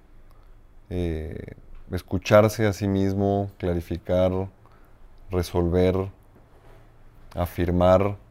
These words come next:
¿no? Y,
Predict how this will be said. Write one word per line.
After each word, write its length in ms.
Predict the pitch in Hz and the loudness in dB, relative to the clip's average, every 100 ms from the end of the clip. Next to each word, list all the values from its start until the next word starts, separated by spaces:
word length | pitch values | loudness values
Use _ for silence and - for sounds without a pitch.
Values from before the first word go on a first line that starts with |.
| - - | -20 -14
¿no? 280 | 95 92 165 - - - - - - - - - | -10 -8 -8 -14 -20 -20 -20 -20 -20 -20 -20 -8
Y, 800 | 104 104 104 104 104 101 101 101 | 0 2 4 4 4 2 2 2